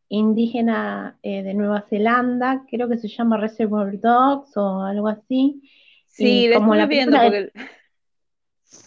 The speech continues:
Speaker 2: el, ¿cuál? La,
Speaker 1: Sí, como
Speaker 2: eh, Hunt for the Wilder People.
Speaker 1: Sí, sí, sí.
Speaker 2: Esta que recomendé. Ah, sí, estuve viendo que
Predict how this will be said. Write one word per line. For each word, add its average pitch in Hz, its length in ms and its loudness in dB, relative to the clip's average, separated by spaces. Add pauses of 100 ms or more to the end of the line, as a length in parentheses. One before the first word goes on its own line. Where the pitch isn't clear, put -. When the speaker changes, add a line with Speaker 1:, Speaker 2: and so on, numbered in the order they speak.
(540)
Speaker 2:
el, 196 120 -12
¿cuál? 190 260 0
La, 190 260 4
Speaker 1:
Sí, 269 100 0
como 240 220 2
Speaker 2:
eh, 202 80 -6
Hunt 208 260 -6
for 214 180 -6
the 202 80 -2
Wilder 202 340 2
People. 202 300 -6 (1120)
Speaker 1:
Sí, 214 380 0
sí, 214 120 -2
sí. 214 340 -6 (200)
Speaker 2:
Esta 202 240 -12
que 202 120 -2
recomendé. 202 680 -2 (360)
Ah, 196 420 -4 (440)
sí, 254 200 0
estuve 349 380 0
viendo 349 280 -2
que 233 80 -16